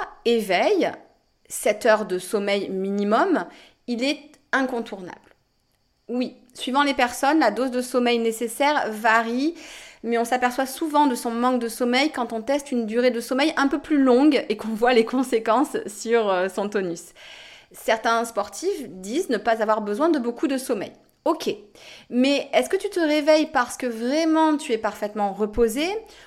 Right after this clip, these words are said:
ou est-ce que tu ne peux pas, euh, plus dormir parce que ton cerveau commence à s'agiter et que tu n'arrives plus à dormir ? Euh, je trouve que c'est différent.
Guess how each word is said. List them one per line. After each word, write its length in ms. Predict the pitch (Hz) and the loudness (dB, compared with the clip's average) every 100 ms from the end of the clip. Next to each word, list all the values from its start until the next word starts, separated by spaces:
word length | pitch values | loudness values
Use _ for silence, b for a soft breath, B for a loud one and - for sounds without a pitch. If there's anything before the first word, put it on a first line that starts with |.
| B | B
ou 160 | 294 311 | 0 4
est-ce 160 | 302 302 | 2 2
que 80 | |
tu 160 | 262 262 | -6 -2
ne 100 | 254 | -2
peux 220 | 247 254 | -2 -6
pas, 580 | 247 - 277 277 269 - | -2 4 6 6 4 0
euh, 540 | 214 208 196 190 190 180 | 0 2 2 2 0 -2
plus 320 | 180 294 269 | -4 -4 0
dormir 440 | 262 254 277 330 | 2 2 2 0
parce 160 | 262 - | -4 -6
que 80 | 240 | -8
ton 160 | 233 | -10
cerveau 340 | 226 240 220 269 | -6 -4 -4 -6
commence 320 | 269 247 262 | -4 -4 -2
à 80 | 214 | -2
s'agiter 580 | 233 226 226 214 277 339 B B | 0 0 -2 -6 -8 -8 B B
et 100 | 233 | -8
que 20 | 233 | -4
tu 100 | 247 | -2
n'arrives 280 | 233 226 - | -2 -2 -10
plus 160 | - 262 | -4 0
à 100 | 233 | 2
dormir ? 380 | 226 208 156 - B B B | 0 -4 -8 -12 B B B
Euh, 160 | - 185 | -6 -6
je 60 | |
trouve 140 | - - | -10 -12
que 60 | |
c'est 100 | 247 | -10
différent. 420 | 208 208 226 170 | -10 -8 -8 -10